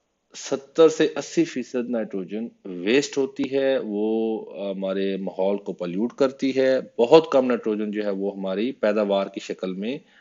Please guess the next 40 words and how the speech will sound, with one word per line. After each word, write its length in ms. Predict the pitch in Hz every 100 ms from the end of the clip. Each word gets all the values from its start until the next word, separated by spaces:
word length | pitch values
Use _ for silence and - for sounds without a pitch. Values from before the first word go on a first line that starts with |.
| _
हमें 220 | 98 101 101
को 120 | 120
बेनिफिट 380 | 113 92 - 82
देती 340 | 82 - 78
है। 200 | 82 82 _ _ - - - - - - 117
अब 200 | 120 123
ये 300 | 131 135 139
इस 200 | 127 -
ग्राफ 260 | 127 127 131
में 60 |
आप 80 | 123
देखें 520 | 113 113 - 123 120
लेफ्ट 240 | 107 110 -
साइड 280 | 120 117
वाले 240 | 113 110 110
में, 240 | 110 107
अ, 60 | - - _ _ _ - 110 110 107
कि 540 | 107 110 110 107 107 -
ये 580 | 110 117 127 127 123 95
basically 560 | 110 - 120 120 117 117
उन्नीस 240 | 120 120
सौ 80 | 127
साठ 400 | - 117 120 123
से 220 | - 123
जब 140 | 113 107
से 160 | -
हमने 200 | 110 107
नाइट्रोजन 360 | 107 104 110 113
खादों 260 | - 107
का 120 | 107 110
इस्तेमाल 340 | - 104 101
शुरू 300 | 101 107 110
किया 380 | - 101 107 107
दो 180 | 98 98
हज़ार 140 | 107
चौदह 460 | 107 104 117 117 113
तक 80 |
का 60 | 107
ग्राफ 400 | 95 92 92 -
है। 180 | 98